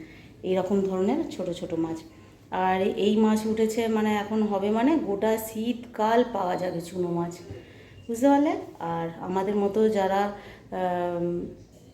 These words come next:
ঘরের বউ আছে বা আমাদের মতো যাদের স্বামী আছে, তারা ঠিক নিয়ে এসে, নিয়ে এসে এরকম জ্বালাতন ভোগ করাবে এইসব মাছ নিয়ে এসে। দশ মিনিটের কাজ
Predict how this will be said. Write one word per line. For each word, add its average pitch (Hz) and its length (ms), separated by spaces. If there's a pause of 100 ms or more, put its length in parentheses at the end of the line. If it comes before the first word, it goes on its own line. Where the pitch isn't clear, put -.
(160)
ঘরের 190 300
বউ 190 320
আছে 196 420 (340)
বা 175 240
আমাদের 180 360
মতো 185 280
যাদের 180 360
স্বামী 196 460
আছে, 202 320 (540)
তারা 190 260 (100)
ঠিক 208 200
নিয়ে 190 280
এসে, 190 140
নিয়ে 196 180
এসে 254 160
এরকম 240 420 (380)
জ্বালাতন 175 500
ভোগ 170 140 (100)
করাবে 165 320
এইসব 165 260
মাছ 170 320
নিয়ে 170 200
এসে। 170 160 (2000)
দশ 214 280
মিনিটের 247 400
কাজ 277 240